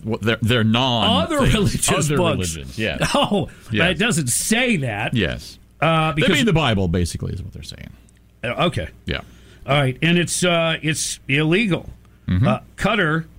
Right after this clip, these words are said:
Speaker 2: I know I, I say their name different every time because
Speaker 1: Yes.
Speaker 2: that's what you're supposed to do. Uh,
Speaker 1: <laughs>
Speaker 2: oh, they noted that, ready for,
Speaker 1: Yeah.
Speaker 2: beer will be sold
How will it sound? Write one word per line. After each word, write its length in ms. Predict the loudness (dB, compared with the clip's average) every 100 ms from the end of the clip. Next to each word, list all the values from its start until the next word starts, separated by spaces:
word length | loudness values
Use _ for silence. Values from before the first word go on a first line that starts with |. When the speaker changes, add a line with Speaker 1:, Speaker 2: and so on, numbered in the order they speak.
| -20 _ -16 -2
Speaker 2:
I 80 | 0
know 140 | 2
I, 100 | 0 -2 -2
I 80 | 0
say 200 | 2 2
their 120 | 2
name 180 | 2 0
different 280 | 0 0
every 140 | 0 0
time 340 | 0 0 -2 0
because 220 | 2 2
Speaker 1:
Yes. 300 | 2 0 0
Speaker 2:
that's 180 | -2 0
what 80 | 0
you're 100 | 0
supposed 420 | 0 0 0 0
to 120 | -2 -4
do. 260 | -4 -4 -4 -6 -6 -8 -12 -14 -6
Uh, 320 | 0 0 0 -4 -4
Speaker 1:
<laughs> 160 | -6 -2
Speaker 2:
oh, 140 | -2
they 220 | 0 0 2
noted 300 | 2 0 -2
that, 200 | -2 -2
ready 180 | -2 0
for, 100 | -2
Speaker 1:
Yeah. 40 | -6 -20 -2 0 2
Speaker 2:
beer 480 | 0 0 0 -2 -4 -12 _ _ _ _ _ _ -10
will 360 | -2 0 2 2
be 180 | 0
sold 580 | 0 0 0 -2 -6 -12